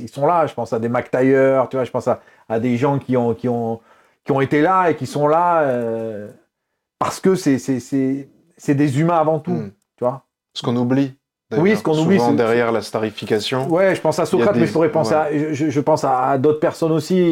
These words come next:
Speaker 1: Il y en a plein, mais derrière la starification, il y a des hommes, il y a des
Speaker 2: Bien
Speaker 1: gens,
Speaker 2: sûr.
Speaker 1: euh,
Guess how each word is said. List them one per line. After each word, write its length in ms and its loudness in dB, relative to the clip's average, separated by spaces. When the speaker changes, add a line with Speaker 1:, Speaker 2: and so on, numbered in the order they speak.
Speaker 1:
Il 60 -4
y 80 0
en 60 -2
a 100 2
plein, 240 0
mais 420 -2
derrière 280 2
la 100 2
starification, 560 -2
il 20 2
y 40 2
a 40 2
des 200 0
hommes, 160 2
il 20 -2
y 40 -2
a 20 -2
des 80 0
Speaker 2:
Bien 100 0
Speaker 1:
gens, 180 2
Speaker 2:
sûr. 80 0
Speaker 1:
euh, 40 -4